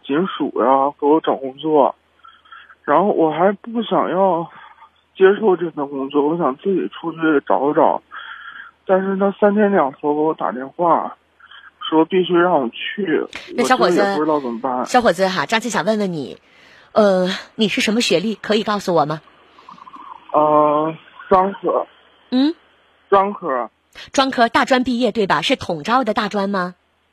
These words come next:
Speaker 1: 嗯，是。
Speaker 2: 嗯，国家统招的三年大专。你当时没有想到要升个本吗？
Speaker 1: 嗯，嗯，当时升本没有考上。
Speaker 2: 嗯，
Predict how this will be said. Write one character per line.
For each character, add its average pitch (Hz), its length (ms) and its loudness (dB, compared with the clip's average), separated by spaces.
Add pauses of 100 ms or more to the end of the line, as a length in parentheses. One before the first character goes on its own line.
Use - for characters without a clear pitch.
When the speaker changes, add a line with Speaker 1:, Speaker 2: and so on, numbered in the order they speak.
(120)
Speaker 1:
嗯， 151 280 -8
是。 151 500 -6
Speaker 2:
嗯， 214 200 2
国 240 180 2
家 277 180 2
统 156 220 -8
招 214 240 2
的 190 120 2
三 220 180 -2
年 190 100 -4
大 185 140 -4
专。 185 260 -4 (320)
你 220 100 0
当 302 140 2
时 262 140 0
没 233 80 2
有 277 80 0
想 - 180 -4
到 180 100 -6
要 185 120 0
升 247 180 0
个 226 100 0
本 147 220 -2
吗？ 131 160 -10 (1300)
Speaker 1:
嗯， 156 480 -4 (120)
嗯， 165 200 -6
当 220 260 4
时 190 540 -2 (120)
升 214 200 2
本 165 160 0
没 156 140 -2
有 196 160 0
考 127 260 -8
上。 180 360 -6 (300)
Speaker 2:
嗯， 220 240 0